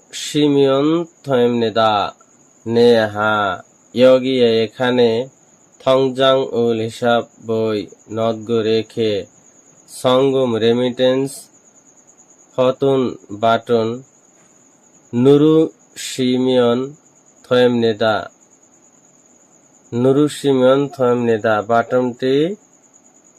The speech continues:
টিপুন। 감사합니다। ধন্যবাদ। ঝককে কম করে। ঝনেগে নুন,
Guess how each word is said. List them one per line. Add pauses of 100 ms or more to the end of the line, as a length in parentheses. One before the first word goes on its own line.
(1600)
টিপুন। (960)
감사합니다। (220)
ধন্যবাদ। (2250)
ঝককে (200)
কম
করে। (1040)
ঝনেগে
নুন,